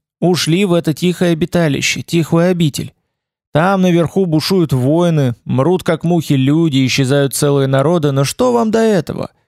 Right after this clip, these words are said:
Сюда не капает их кровь, сюда не падают все прожигающие слёзы сирот, сюда не слышно крика истязаемых женщин».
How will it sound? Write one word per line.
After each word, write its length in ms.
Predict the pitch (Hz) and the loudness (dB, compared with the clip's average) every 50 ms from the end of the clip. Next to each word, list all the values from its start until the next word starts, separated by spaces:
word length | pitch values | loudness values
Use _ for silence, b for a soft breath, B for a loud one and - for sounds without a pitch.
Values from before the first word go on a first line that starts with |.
| _ _ _ _ _ _ _ _ | _ _ _ _ _ _ _ _
Сюда 400 | - - 131 123 120 131 135 139 | -4 -4 -2 0 0 0 2 2
не 140 | 143 143 | 0 0
капает 480 | - - 143 143 139 - 147 143 135 - | 0 0 0 0 0 0 -2 -2 -2 -2
их 160 | 135 - - | -4 -6 -6
кровь, 400 | - - 135 143 151 143 131 120 - - _ _ _ _ _ _ _ _ | -4 -2 0 0 0 0 0 -2 -6 -10 _ _ _ _ _ _ _ _
сюда 260 | - 151 135 180 202 | -2 -2 0 0 0
не 100 | 208 202 | 0 0
падают 460 | - - 180 202 208 196 208 196 175 | 0 0 2 2 2 2 0 0 0
все 160 | - - 190 | -2 -2 -2
прожигающие 800 | 175 - 185 180 156 147 160 139 151 151 151 151 143 - - 143 | 0 0 0 0 0 0 0 0 2 2 2 2 0 0 0 -2
слёзы 460 | 131 - - 135 143 151 151 131 139 127 | -2 -2 0 0 0 2 2 0 0 0
сирот, 580 | - - 127 120 123 131 135 139 131 - - _ _ _ _ _ _ _ | 0 0 0 0 0 0 0 0 -2 -4 -8 _ _ _ _ _ _ _
сюда 340 | - 143 127 147 151 165 180 | -2 0 2 2 2 2 2
не 120 | 175 170 | 0 0
слышно 560 | 139 - 143 151 165 185 185 - - 180 175 | 0 0 0 0 2 0 0 0 -2 -2 -2
крика 500 | 151 - 151 135 151 175 185 - - 170 | -2 -2 -2 -2 0 -2 -2 -2 -2 -2
истязаемых 640 | 160 - - - 147 127 147 160 165 160 160 160 147 123 | -2 -2 -2 -2 0 0 2 2 2 2 2 0 0 0
женщин». 600 | 117 143 170 180 175 151 - - - - - | 0 0 0 0 0 -2 -2 -4 -6 -8 -10